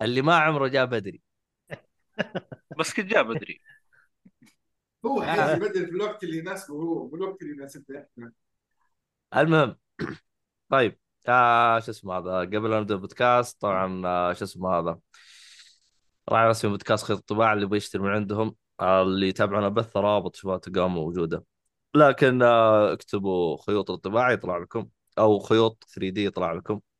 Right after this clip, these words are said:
Speaker 1: آه، اللهم صل على محمد، آه، عندهم تخفيض، حطوا تخفيض جيك فولي يطلع لكم، عندهم طابعات وحركات الشغل هذا. والآن عندهم خصومات العيد،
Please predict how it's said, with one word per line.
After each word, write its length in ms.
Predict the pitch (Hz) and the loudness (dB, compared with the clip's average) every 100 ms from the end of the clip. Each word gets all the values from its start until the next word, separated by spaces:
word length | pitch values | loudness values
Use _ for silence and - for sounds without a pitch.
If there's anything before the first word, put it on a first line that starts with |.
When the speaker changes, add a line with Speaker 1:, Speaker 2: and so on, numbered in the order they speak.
| _ _ _ | _ _ _
Speaker 1:
آه، 280 | 113 117 113 | 4 6 6
اللهم 260 | 117 117 113 | 6 4 2
صل 120 | 120 | 2
على 100 | 110 | 0
محمد، 560 | 107 117 117 117 104 | 0 -2 0 -4 0
آه، 160 | 104 104 | 2 2
عندهم 200 | 110 104 | 2 -2
تخفيض، 480 | 98 104 - 110 95 - | -6 -8 -2 -2 -4 -12
حطوا 300 | - - 104 | -16 -4 -4
تخفيض 300 | - - 98 | -4 -2 -2
جيك 240 | 98 104 | 0 -2
فولي 140 | 117 113 | 0 0
يطلع 240 | 110 90 | 0 -2
لكم، 300 | 90 - 104 | -2 -6 -6
عندهم 180 | 98 90 | -4 -2
طابعات 460 | 90 87 90 90 | -2 -2 -2 -4
وحركات 440 | - - 82 92 92 | -6 -12 -6 -4 -4
الشغل 280 | - - - | -10 -12 -8
هذا. 140 | - - _ _ _ - _ _ - - _ _ _ _ | -10 -12 _ _ _ -20 _ _ -20 -20 _ _ _ _
والآن 1800 | - 104 113 117 117 117 120 117 117 117 117 117 117 113 _ _ 123 185 | 2 6 8 8 8 6 6 6 6 4 4 4 2 -2 _ _ 4 4
عندهم 200 | 170 170 | 4 0
خصومات 440 | - 123 156 147 131 | -2 -6 -2 0 0
العيد، 280 | 123 98 | -2 -2